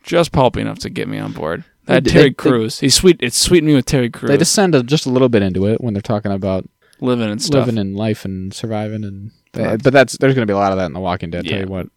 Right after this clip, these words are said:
Speaker 1: Nah, well, we'll see how it goes.
Speaker 2: <laughs>
Speaker 1: I'll, I'll save my neuroticness for later. But I think that should just about do it this week.
Speaker 2: That's right.
Speaker 1: Another nice short one, really. I don't mind these for <laughs> editing. But we're gonna about ri-, wrap it up right about here.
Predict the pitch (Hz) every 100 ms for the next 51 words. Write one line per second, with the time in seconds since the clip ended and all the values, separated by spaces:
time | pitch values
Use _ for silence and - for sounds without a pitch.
0 | _ _ - 92 52 - - 127 139 -
1 | 131 - - 131 131 123 107 98 - -
2 | - - - - 110 107 - 120 127 139
3 | 131 117 117 117 113 113 110 113 - -
4 | - - 98 87 98 - _ _ - 143
5 | 247 330 185 127 - 135 170 202 143 117
6 | 175 185 139 - - 95 - - - _
7 | 110 - 123 165 214 185 110 110 139 -
8 | - 104 85 80 104 117 95 120 - _
9 | _ 139 117 113 120 117 107 - 110 -
10 | - - - - 135 - - - 170 180
11 | - - - - 208 196 165 131 104 117
12 | 143 _ _ 147 175 160 120 117 78 107
13 | 139 127 107 127 120 113